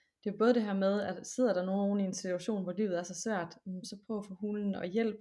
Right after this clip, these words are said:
og forstå og lytte. Men også hvis der sidder nogen og tænker, "Fuck, jeg synes godt nok også bare, at livet det er tungt nogle gange." Så får jeg bare sådan lyst til at sige sådan, jeg har også været der, slet ikke så tæt på, som du har, men med tankerne om, "Ej, vil jeg godt nok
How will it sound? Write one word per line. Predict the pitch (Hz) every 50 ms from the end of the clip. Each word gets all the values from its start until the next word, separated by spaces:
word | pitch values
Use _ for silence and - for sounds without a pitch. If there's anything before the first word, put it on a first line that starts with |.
| - -
og | 170
forstå | - 170 160 - - - 240 214 -
og | - - 175
lytte. | 185 220 247 240 - - _ _ _ _ _ _ _ _ _ 233
Men | 220 220 226
også | 233 233 -
hvis | 226 208
der | - 214
sidder | 202 - - 247 214 202
nogen | 202 202 202
og | 202 202 -
tænker, | 214 202 185 175
"Fuck, | 165 - - 196 - -
jeg | 208 196
synes | - 196 190 -
godt | - 190 185
nok | 185 180 196
også | 196 196 - -
bare, | 196 190
at | 175
livet | 180 196 202 185 180 170
det | 185
er | 180 180 -
tungt | - 240 220 226 214
nogle | 196 180 180 175
gange." | 180 180 175 175 185 190 - _ _ _ _ _ _ _ _
Så | - - 254 240
får | 262
jeg | 226 -
bare | - 214 214
sådan | - 240 220 214
lyst | 214 214 -
til | - 202
at | 196
sige | - - 220 220 226 233
sådan, | 226 233 214 190 170 165 - - _ _ _ _ _ _ _ _ _ _ _ _ _ _ _ _ _ _ _ _ _ _ -
jeg | 220 220
har | 202 185
også | 175 180 185 - 185
været | 180 170 170 170
der, | 170
slet | 165 - - 240 220 190
ikke | 190 190
så | - 190 185
tæt | - - 214 214 -
på, | 190 180
som | 170 180 180 196
du | 214 208
har, | 202 190 180 165
men | 170 165 165 175 175
med | 175 170 - - - -
tankerne | 214 220 240 247 226 190 170
om, | 165 175 170 165 - - _ -
"Ej, | 190 190 - - - 190
vil | 185 208 214
jeg | 226 208 -
godt | 185 180
nok | 165 170